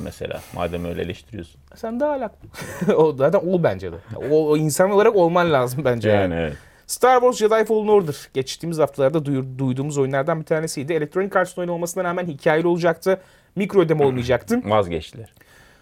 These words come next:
Speaker 2: Yok, olmayacak yani. Zaten koyacağız dememişlerdi. Açıkladıklarında da hiç olmayacağını söylediler. Ama şöyle bir şey var abi. Öyle bir anlattılar ki oyunu, gizlilik falan da yok mesela. Full aksiyon oyun. Işın kılıcı kullanıyorsun,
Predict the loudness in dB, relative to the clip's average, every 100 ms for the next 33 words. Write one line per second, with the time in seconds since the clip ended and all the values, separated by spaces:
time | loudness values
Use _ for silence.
0 | _ 2 2 4 2 4 0 -6 -6 -6
1 | -4 -4 -2 -4 0 0 4 2 2 0
2 | -2 0 0 0 -2 2 0 2 0 0
3 | 0 2 2 2 0 -2 -2 -4 2 0
4 | 0 _ 2 2 -2 -4 -4 2 4 4
5 | 2 -2 -10 _ _ _ _ _ _ 0
6 | 4 6 4 4 0 2 0 2 2 2
7 | 0 -4 -2 0 -2 0 0 0 -4 -6
8 | -10 -6 0 0 2 -2 -2 -6 -10 -8
9 | -4 -4 -6 -6 -6 -6 -6 -10